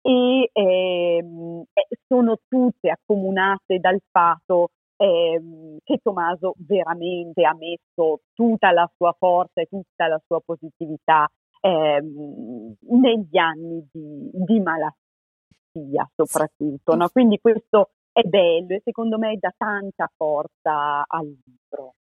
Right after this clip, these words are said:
Speaker 2: Sì, no, infatti si nota, come dici tu, questa linea, eh, connettiva, eh, che parla proprio della sua bellezza, di quanto fosse un-, una bella persona. Eh, vedo questa ricorrenza,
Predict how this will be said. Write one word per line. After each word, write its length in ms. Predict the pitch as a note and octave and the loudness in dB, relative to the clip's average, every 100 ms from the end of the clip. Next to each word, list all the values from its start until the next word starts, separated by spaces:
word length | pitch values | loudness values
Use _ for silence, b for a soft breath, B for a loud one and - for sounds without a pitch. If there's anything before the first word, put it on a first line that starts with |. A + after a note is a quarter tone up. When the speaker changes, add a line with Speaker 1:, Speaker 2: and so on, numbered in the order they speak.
| _ | _
Speaker 2:
Sì, 220 | - B3+ | -12 -8
no, 160 | A#3 B3 | -6 -6
infatti 420 | G3 C#4 - A#3 | -8 -10 -12 -10
si 240 | - G3+ | -8 -8
nota, 400 | G#3 A3 G3+ G3+ | -8 -6 -8 -8
come 220 | G3+ G#3+ G3+ | -10 -10 -10
dici 280 | G#3 - | -10 -12
tu, 240 | G3+ A#3 G3 | -14 -14 -14
questa 360 | G#3+ G3+ - G3 | -14 -14 -12 -12
linea, 1000 | G3 A3 A3 G#3 F#3 F#3 F3 F3+ - C3+ | -10 -8 -6 -8 -8 -10 -12 -14 -18 -20
eh, 80 | F#3+ | -16
connettiva, 1000 | A3 G3+ G#3+ _ - G#3+ F#3 F#3 F#3 F#3 | -10 -10 -10 _ -12 -8 -8 -6 -6 -8
eh, 280 | F#3 F#3+ E3+ F3+ | -10 -12 -16 -18
che 140 | - - | -16 -16
parla 520 | - G3+ G#3+ G3 - | -10 -8 -8 -8 -10
proprio 280 | G#3+ F#3 F3+ | -12 -12 -12
della 220 | E3+ F#3+ | -12 -12
sua 580 | - G#3+ F#3 G3 F3 - F#3 _ | -12 -12 -10 -10 -10 -14 -20 _
bellezza, 680 | _ G3 G3 G3+ E3+ - - | _ -16 -12 -8 -8 -10 -14
di 180 | F3 E3+ | -14 -14
quanto 460 | - G3 F#3 F#3 E3+ | -12 -10 -8 -10 -12
fosse 480 | F3+ F3 - F3 | -12 -12 -10 -12
un-, 260 | F3 D3+ F3 | -14 -16 -18
una 200 | - F3+ | -18 -16
bella 320 | E3+ F3+ F#3+ F3+ | -16 -12 -12 -12
persona. 680 | F#3+ F#3 - G3+ F#3 F3+ F#3+ _ _ _ _ _ | -14 -12 -10 -10 -10 -14 -18 _ _ _ _ _
Eh, 440 | - F#3 - F#3+ | -18 -16 -18 -20
vedo 420 | - F3 A3+ F#3 F#3+ | -16 -8 -6 -6 -8
questa 440 | F#3+ F3+ - E3+ | -10 -10 -10 -10
ricorrenza, 1000 | E3+ E3 G3 F3+ F3 F3 - F#3+ D#3+ D#3+ | -10 -10 -10 -8 -8 -8 -8 -10 -10 -12